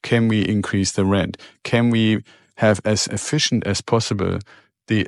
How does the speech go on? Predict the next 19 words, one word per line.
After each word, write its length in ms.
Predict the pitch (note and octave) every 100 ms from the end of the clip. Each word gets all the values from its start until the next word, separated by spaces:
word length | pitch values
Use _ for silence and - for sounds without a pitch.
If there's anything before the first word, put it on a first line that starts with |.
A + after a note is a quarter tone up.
| -
um, 500 | G2 F#2 F#2 F2+ - - - - A2+
all 160 | A2+
the 80 | A2
management 560 | G#2 A#2 A#2+ - G2 G2
and 100 | D#2+
all 160 | G2
the 120 | F#2+
things 360 | - G#2+ G#2 - -
organized 800 | A#2+ A#2+ G#2 E2+ E2 F#2 - - - _
so 220 | - B2
that 220 | G#2+ G#2+ -
we 120 | G#2
can 240 | - G2+
maximize 960 | G2+ A#2 - A#2+ A2+ G#2 G2+ G#2 - - - _ _
the 120 | G#2+ -
outcome, 480 | A2 A2+ - F#2+ F#2
what 160 | F#2+
we 80 | G2+
get 180 | F#2+